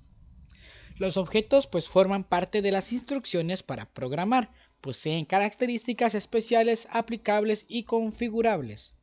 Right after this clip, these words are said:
Hoy conoceremos algunos de ellos. El primero que veremos, pues, es el objeto text windows. Se le conoce como una ventana de texto, la cual permite funcionalidades como la entrada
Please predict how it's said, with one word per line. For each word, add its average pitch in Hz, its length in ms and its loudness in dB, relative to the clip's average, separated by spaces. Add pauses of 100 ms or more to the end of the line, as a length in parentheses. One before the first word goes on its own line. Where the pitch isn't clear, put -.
(340)
Hoy 208 160 2
conoceremos 190 640 -2
algunos 143 380 -6
de 190 100 0
ellos. 139 280 -2
El 185 120 -4
primero 214 420 -2
que 220 80 0
veremos, 196 380 0
pues, 135 240 -8
es 165 180 -4
el 151 180 -4
objeto 175 460 -4
text - 340 -8
windows. 180 540 -4 (640)
Se - 160 0
le 214 100 2
conoce 262 400 0
como 190 260 -2
una 185 360 0
ventana 156 520 -2
de 160 80 0
texto, 214 480 -4 (720)
la 123 160 -8
cual 175 260 0
permite 156 500 -6
funcionalidades 208 880 0
como 123 260 -8
la 117 120 -8
entrada 226 640 2